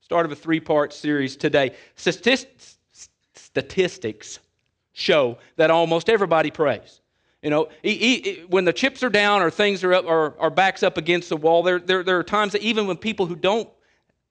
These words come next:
come to church and don't live a good Christian life, they always at, are, are praying when something like that happens. Statistics show that everybody at some point in time probably prays in their lives, but do you ever wonder if your prayers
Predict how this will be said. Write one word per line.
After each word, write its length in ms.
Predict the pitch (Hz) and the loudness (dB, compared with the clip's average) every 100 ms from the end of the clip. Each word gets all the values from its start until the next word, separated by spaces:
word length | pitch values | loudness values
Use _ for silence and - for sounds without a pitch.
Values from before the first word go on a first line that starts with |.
| _ | _
come 240 | 220 226 | -2 -2
to 60 | 190 | -2
church 460 | 175 202 196 214 180 | -2 0 2 2 0
and 140 | 151 | 0
don't 200 | 180 196 | 0 2
live 160 | 202 175 | 0 0
a 40 | |
good 240 | 160 190 - | -2 -2 -2
Christian 340 | 196 175 180 | -4 -2 -2
life, 240 | 180 190 - - 185 | 0 0 -4 -4 0
they 160 | 196 | 2
always 520 | 185 254 190 170 160 | 4 4 4 4 0
at, 320 | 165 170 - - | -2 -2 -4 -6
are, 220 | 160 160 | -4 -2
are 100 | 175 | -2
praying 460 | 175 - 277 220 123 | -2 -2 0 0 -2
when 100 | 120 | -8
something 320 | - 139 123 | -6 -6 -6
like 220 | 123 120 | -6 -6
that 160 | 123 120 | -6 -6
happens. 320 | 123 123 131 | -6 -6 -10
Statistics 600 | - 160 - 240 226 214 | -10 -6 -2 -2 -2 -4
show 280 | - 226 190 | 0 2 2
that 180 | 160 - | 0 0
everybody 840 | 208 262 190 165 147 147 135 151 - _ _ - | 0 0 0 -4 0 0 0 -2 -6 _ _ -2
at 120 | 165 | -2
some 240 | 165 196 180 | 0 0 0
point 260 | 185 180 | -2 -2
in 60 | 160 | -2
time 300 | 190 180 160 | -2 0 0
probably 400 | 190 165 151 147 | 0 0 0 -6
prays 400 | - 180 170 156 | -2 0 0 -2
in 80 | 151 | -2
their 160 | 151 | 0
lives, 300 | 175 196 175 | 2 2 0
but 120 | 170 180 | -2 -4
do 80 | |
you 140 | 208 214 | 2 2
ever 160 | 220 | 2
wonder 280 | 220 240 220 | 2 2 2
if 240 | 214 202 208 | 2 0 -2
your 100 | 185 | -6
prayers 440 | 214 208 202 | 0 2 2